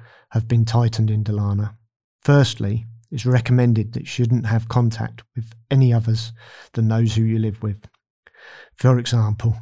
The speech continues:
you shouldn't have parties, play sports, or even maybe go to the hairdresser. It's also suggested that you do not go to a library, gym,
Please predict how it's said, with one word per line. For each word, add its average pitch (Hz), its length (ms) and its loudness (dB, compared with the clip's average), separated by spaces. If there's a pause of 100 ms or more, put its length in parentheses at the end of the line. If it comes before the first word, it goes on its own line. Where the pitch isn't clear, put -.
(260)
you - 60 -20 (160)
shouldn't 117 320 0
have 113 200 0
parties, 127 680 0 (240)
play 127 200 2
sports, - 600 -6 (280)
or 120 200 2
even 117 280 2
maybe 107 240 0
go 110 140 -2
to 107 160 -8
the 104 80 -2
hairdresser. 104 600 -4 (1160)
It's - 160 0
also 165 280 4
suggested 113 680 -4
that - 160 -4
you 127 120 -4
do 120 140 2
not 110 180 0
go 110 140 0
to 107 220 -4
a - 20 -2
library, 117 640 0
gym, 110 360 0